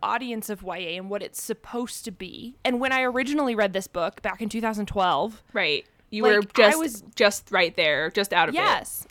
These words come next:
Speaker 1: I was just out of it, which knowing my emotional development
Speaker 2: Means you
Speaker 1: and
Speaker 2: were in
Speaker 1: where
Speaker 2: it.
Speaker 1: I, yes, I was in it because I'm
Speaker 2: <laughs>
Speaker 1: delayed in everything I do. It,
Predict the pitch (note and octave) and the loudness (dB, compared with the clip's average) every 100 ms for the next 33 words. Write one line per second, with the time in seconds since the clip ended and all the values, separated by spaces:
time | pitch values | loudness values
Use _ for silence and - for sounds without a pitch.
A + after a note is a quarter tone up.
0 | - C#4 C#4+ - E4+ F#4 B3+ G3+ F#3+ F#3 | -4 -2 -2 -2 -2 0 -2 -2 0 -2
1 | G#3 C4 C#4+ D4+ E4 D4 A#3 A3 G3+ G#3+ | -2 -4 0 0 0 0 0 0 -2 -4
2 | A3 G3 F#3+ F3+ D#3 - F3 - _ - | -6 -6 -4 -2 -2 -2 -4 -6 _ -20
3 | _ _ A#3 G#3 G3+ G#3 F3+ G3+ G#3 G3+ | _ _ 2 2 2 0 2 4 6 6
4 | D#3+ F#3 - _ _ - - B3+ F#3 - | 4 2 -2 _ _ -20 -8 -2 -2 0
5 | G#3+ A3 A#3 F#3+ F3+ G3+ - B3+ A3 G#3+ | 0 0 0 -4 -2 2 2 2 2 2
6 | G#3+ G#3+ A3+ G#3+ A3 A#3 A#3+ A#3 G#3+ G3+ | 2 0 0 2 2 4 4 4 2 2
7 | G3+ A3+ G#3 G#3+ G3 F3+ F3+ D3 F#3 - | 0 0 -2 -2 -2 -2 -2 -4 -6 -10
8 | - - - _ - | -20 -20 -20 _ -20